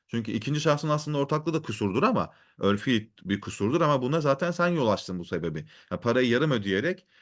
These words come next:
ona ortak olma problemini sen ortaya koydun zaten. Bunu sen yaptın, bile bile yaptığın için bunu kusur kabul et. Tamam, bunu sen,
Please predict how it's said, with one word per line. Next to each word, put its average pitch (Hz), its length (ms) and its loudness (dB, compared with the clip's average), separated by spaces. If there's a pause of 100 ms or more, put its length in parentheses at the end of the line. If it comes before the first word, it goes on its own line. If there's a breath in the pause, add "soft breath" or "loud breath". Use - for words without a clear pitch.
(140)
ona 127 300 2
ortak 120 400 4
olma 107 380 2
problemini 113 440 0
sen 175 160 0
ortaya 107 320 0
koydun 82 280 -4
zaten. 80 360 -8
Bunu 135 120 -2
sen 139 240 -2
yaptın, 90 320 -6
bile 127 180 2
bile 117 100 0
yaptığın 92 340 0
için 180 340 -4 (240 loud breath)
bunu 127 180 -2
kusur 156 260 -4
kabul 147 220 0
et. 135 120 0
Tamam, 107 240 0
bunu 127 200 -2
sen, 127 260 -2